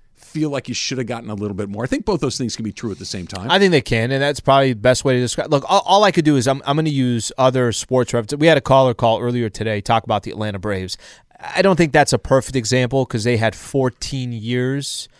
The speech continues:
Speaker 2: They went to the World Series, I think you mentioned five
Speaker 1: I think
Speaker 2: times.
Speaker 1: five times. They were one and four.
Speaker 2: Can't go one and four.
Speaker 1: Yeah.
Speaker 2: Like, that, that's a no question about it. A, um,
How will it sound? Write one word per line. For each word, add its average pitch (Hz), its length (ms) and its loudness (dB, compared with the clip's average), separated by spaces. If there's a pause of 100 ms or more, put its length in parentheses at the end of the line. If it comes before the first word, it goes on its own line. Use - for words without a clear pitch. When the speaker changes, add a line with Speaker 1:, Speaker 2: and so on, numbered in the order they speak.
(360)
Speaker 2:
They 127 120 0
went 143 180 0
to 147 80 -4
the 135 100 2
World 127 220 0
Series, 131 200 -2
I 120 60 0
think 123 160 -4
you 123 60 -6
mentioned 117 340 -6
five 117 240 2
Speaker 1:
I 123 60 2
think 131 100 0
Speaker 2:
times. 127 380 0
Speaker 1:
five 107 100 -2
times. 92 140 -6
They 113 80 -4
were 107 80 -4
one 110 200 -4
and 104 100 -8
four. - 180 -8
Speaker 2:
Can't 156 200 4
go 147 100 8
one 127 180 4
and 101 80 -4
four. - 280 -10 (100)
Speaker 1:
Yeah. 90 180 -10
Speaker 2:
Like, 135 160 2
that, 151 200 2
that's 156 300 4
a 135 260 4 (200)
no 147 260 4
question 156 480 0
about 127 420 4
it. 117 280 -2
A, 120 420 0
um, 104 640 -4